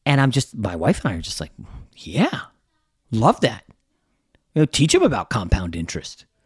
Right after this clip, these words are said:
He's gonna, he's gonna thank us when he looks back at it, you know, in twenty years. "Oh, getting Roblox at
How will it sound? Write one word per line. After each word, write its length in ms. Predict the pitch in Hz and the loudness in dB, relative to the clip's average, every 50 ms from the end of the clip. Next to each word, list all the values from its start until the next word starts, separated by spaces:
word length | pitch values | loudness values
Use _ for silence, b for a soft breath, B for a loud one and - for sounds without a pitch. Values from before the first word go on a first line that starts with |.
| _ _ _ _ _ _ _ _ _ _ _ _ _ _ _ _ _ _ _ | _ _ _ _ _ _ _ _ _ _ _ _ _ _ _ _ _ _ _
He's 160 | - 196 208 | 4 4 6
gonna, 220 | 214 277 254 208 160 | 8 6 8 8 8
he's 180 | 151 196 214 | 8 6 6
gonna 160 | 214 277 254 | 6 6 4
thank 300 | 233 - 247 247 392 - | 6 4 4 4 4 4
us 200 | 262 226 196 135 | 4 4 4 6
when 120 | 160 180 185 | 6 6 8
he 80 | 185 | 8
looks 220 | 180 185 202 196 - | 8 6 4 4 2
back 280 | 185 180 185 208 214 | 0 2 2 2 2
at 120 | 190 170 165 | 2 4 4
it, 100 | 147 147 | 4 4
you 100 | 175 196 | 4 6
know, 120 | 185 151 | 6 6
in 100 | 143 143 | 6 6
twenty 260 | 139 - 190 202 208 | 6 6 6 6 6
years. 260 | 196 185 226 330 302 139 | 6 6 6 6 6 6
"Oh, 460 | 107 208 330 339 - 95 69 - - - _ _ _ - | 4 4 6 6 4 4 2 -6 -14 -18 _ _ _ -2
getting 200 | - 190 233 190 | 0 0 2 4
Roblox 520 | 143 147 202 247 240 - 104 104 - - - | 6 6 6 6 4 2 2 2 -2 0 0
at 220 | 123 110 98 _ | 2 0 0 _